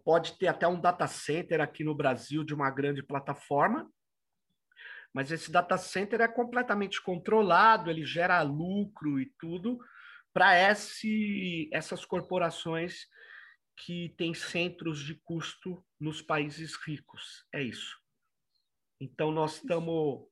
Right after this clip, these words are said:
Speaker 1: num processo, quando você fala de nova colonização, é... qual que é a diferença desse processo pras montadoras de automóveis na região do A B C, nos anos setenta, por exemplo? Como que você vê isso?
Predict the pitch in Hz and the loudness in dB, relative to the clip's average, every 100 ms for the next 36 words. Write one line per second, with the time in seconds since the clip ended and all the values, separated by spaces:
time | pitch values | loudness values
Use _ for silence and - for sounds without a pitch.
0 | _ _ - 143 156 156 160 151 - 156 | _ _ -10 -4 -4 -2 -2 -2 0 2
1 | 160 - 156 160 165 - 165 - 160 143 | 2 -2 -10 -6 -6 -4 -4 2 6 6
2 | 117 - - - - _ _ _ _ _ | 2 -4 -18 -20 -20 _ _ _ _ _
3 | - 165 165 175 165 165 170 165 160 147 | -10 -2 2 4 4 2 0 0 -2 -4
4 | - 139 - 202 247 202 123 - _ _ | -6 -6 -4 2 2 2 -2 -8 _ _
5 | _ - 147 147 147 143 143 139 127 _ | _ -6 -2 -2 -2 -2 -2 -4 -6 _
6 | _ - - _ 214 220 247 - - 214 | _ -20 -20 _ 0 2 2 0 2 4
7 | 196 196 - 175 170 - - 165 147 - | 4 -2 -6 -6 -6 -8 -8 -4 -4 0
8 | 180 190 - 156 170 160 143 165 175 165 | 2 2 0 -8 -4 -4 -4 -4 -4 -2
9 | 151 131 151 165 156 147 - - - 147 | -2 -2 0 2 2 -2 -8 -14 -8 -4
10 | 139 170 - 151 131 151 160 135 143 120 | -2 -2 -2 -2 2 2 2 2 -4 -4
11 | 143 139 139 151 156 147 139 113 - - | -4 -2 -4 -4 -2 -2 -2 -4 -6 -6
12 | 170 180 156 135 127 156 151 - 139 - | -2 2 2 2 -4 -4 -4 -8 -10 -6
13 | 139 131 120 127 - 120 113 107 - _ | -4 -4 -6 -12 -10 -10 -8 -12 -12 _
14 | _ - _ - 180 185 - - 151 127 | _ -20 _ -6 -4 -4 -6 -4 -4 -2
15 | 123 101 - - | -4 -6 -10 -18